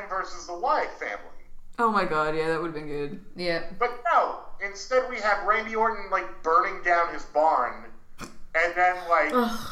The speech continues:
Speaker 1: uh,
Speaker 4: no.
Speaker 1: a bug projection thing at WrestleMania,
Speaker 3: Ugh.
Speaker 1: and then the
Speaker 3: Jesus.
Speaker 1: awful House of Horrors match.
Speaker 4: Oh my god.
Speaker 3: Oh.
Speaker 2: Where the only winner was the fridge.
Speaker 4: The House
Speaker 3: Fridge
Speaker 4: of
Speaker 3: win.
Speaker 4: Disappointments.
Speaker 3: Big
Speaker 1: Yeah.
Speaker 3: dumb heads.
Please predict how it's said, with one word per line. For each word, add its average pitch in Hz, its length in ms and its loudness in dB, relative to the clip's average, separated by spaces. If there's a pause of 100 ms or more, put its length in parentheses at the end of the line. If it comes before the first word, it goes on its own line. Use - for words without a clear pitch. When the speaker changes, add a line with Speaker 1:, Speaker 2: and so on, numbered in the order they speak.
(120)
Speaker 1:
uh, 165 60 -2
Speaker 4:
no. - 20 2
Speaker 1:
a 160 560 4 (480)
bug 170 240 4 (140)
projection 147 600 -4 (1000)
thing 135 340 -4
at 135 100 -12
WrestleMania, 151 880 -4
Speaker 3:
Ugh. 185 240 -2 (380)
Speaker 1:
and 180 180 0
then 220 220 0
the 190 320 4 (220)
Speaker 3:
Jesus. - 140 -12
Speaker 1:
awful 196 520 6
House 165 320 0
of - 80 -8
Horrors 196 560 0
match. 95 360 -6
Speaker 4:
Oh - 40 -2
my 190 300 4
god. 180 240 6
Speaker 3:
Oh. 170 60 6
Speaker 2:
Where 185 120 6
the 175 160 0
only 208 160 2
winner 202 260 2
was 202 220 2
the - 60 -4
fridge. 160 500 -2
Speaker 4:
The 226 80 0
House 214 240 4
Speaker 3:
Fridge 202 60 0
Speaker 4:
of 196 100 -2
Speaker 3:
win. 170 80 2
Speaker 4:
Disappointments. 185 840 0 (600)
Speaker 3:
Big 156 180 0
Speaker 1:
Yeah. 151 160 2
Speaker 3:
dumb 160 320 6
heads. - 260 -6